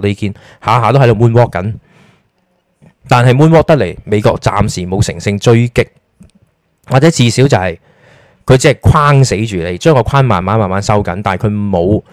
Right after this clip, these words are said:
再進一步篤到咁硬呢。佢寧可畀民間做，即係你話啊，Pompeo 走去台灣噉樣，但係 Pompeo 始終係在野人士，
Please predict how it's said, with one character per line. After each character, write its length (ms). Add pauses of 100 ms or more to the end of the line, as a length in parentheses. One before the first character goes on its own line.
(360)
再 260
進 440
一 60
步 320
篤 100
到 120
咁 220
硬 240
呢。 120 (560)
佢 100
寧 100
可 80
畀 160
民 160
間 240
做， 240
即 120
係 40
你 100
話 100
啊， 160
Pompeo 560 (680)
走 160
去 60
台 160
灣 220
噉 80
樣， 120
但 140
係 80
Pompeo 320
始 100
終 80
係 180
在 60
野 140
人 180
士， 220